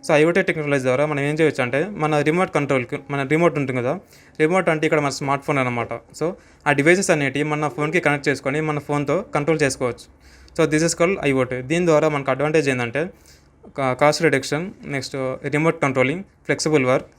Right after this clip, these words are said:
ఓకేనా, డైనమిక్ వర్క్, ఓకేనా, ఈ నాలుగు, ఇవన్నీ మనకు సేవ్ అవుతాయి అన్నమాట. So ఈ Infosys Springboard అనేది మనకు సెవెన్ బ్రాంచెస్ ఉన్నాయి. So కోల్కతా, ఫస్ట్ వచ్చేసి కోల్కతా, మహారాష్ట్ర, నెక్స్ట్ కర్ణాటక, మ్, నెక్స్ట్ తెలంగాణ and ఆంధ్ర.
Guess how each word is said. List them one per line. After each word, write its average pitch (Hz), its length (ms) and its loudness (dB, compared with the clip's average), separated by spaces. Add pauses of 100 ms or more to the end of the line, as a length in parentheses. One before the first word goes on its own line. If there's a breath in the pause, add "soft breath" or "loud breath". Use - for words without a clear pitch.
(380)
ఓకేనా, 143 160 0
డైనమిక్ 139 440 2
వర్క్, 120 220 -2 (400)
ఓకేనా, 147 320 -4 (200)
ఈ 165 100 2
నాలుగు, 160 300 2
ఇవన్నీ 151 460 0
మనకు 151 220 -4
సేవ్ 143 200 0
అవుతాయి 135 240 -4
అన్నమాట. 117 260 -8 (800 soft breath)
So 170 360 4
ఈ 160 140 4 (480)
Infosys 175 600 0
Springboard 147 400 0
అనేది 131 280 0
మనకు 151 360 -2
సెవెన్ 151 240 0
బ్రాంచెస్ 139 320 2
ఉన్నాయి. 127 220 -4 (460 soft breath)
So 143 280 0
కోల్కతా, 151 560 2
ఫస్ట్ 156 260 -2
వచ్చేసి 151 260 -4
కోల్కతా, 139 500 0
మహారాష్ట్ర, 139 680 0 (640)
నెక్స్ట్ 135 260 -8 (880)
కర్ణాటక, 143 420 2
మ్, 185 120 0 (680)
నెక్స్ట్ 131 480 -8
తెలంగాణ 147 460 2
and 135 120 0
ఆంధ్ర. 120 260 -2